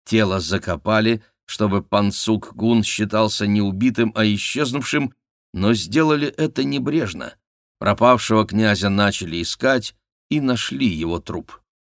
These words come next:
Получив из Ванхуре боеприпасы и пушки, Унгерн выступил дальше на запад на соединение с Рязухиным.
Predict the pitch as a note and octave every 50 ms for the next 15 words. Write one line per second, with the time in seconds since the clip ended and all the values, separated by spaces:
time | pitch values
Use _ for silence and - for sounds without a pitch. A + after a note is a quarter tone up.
0 | _ _ _ _ _ _ _ _ - - F#2 G2 G#2 G2+ - - B2 A#2+ G#2+ -
1 | - A2+ G#2 D#2+ D#2 E2+ G2 G2+ G2 F#2+ - - F#2+ F#2+ G#2 G2+ F#2+ F2 D#2+ F2+
2 | F#2 E2+ - F2+ F2 - G2 F#2+ F2+ - - F2 F#2 F2+ - - C3+ - - -
3 | - - _ _ _ _ _ _ _ _ - G#2+ C3 C#3 C#3 B2+ A2+ B2+ A#2+ A2+
4 | G#2 F2 G2+ B2 A2+ - - G#2 F#2 G#2+ G#2+ G#2 F#2 A2+ A#2 A2+ G#2 - - G2
5 | G2 F#2+ F2+ - F#2 A#2 B2 G#2 - A2+ - _ _ _ _ _ - - G#2 B2+
6 | B2+ - - A#2 A2+ G2+ G2+ G#2 G2+ A2 A2+ G#2+ G#2+ G#2+ G#2+ G2 - - G#2 A2
7 | A#2 G2+ G2+ A2+ - - F2+ C#2+ C2+ C2+ -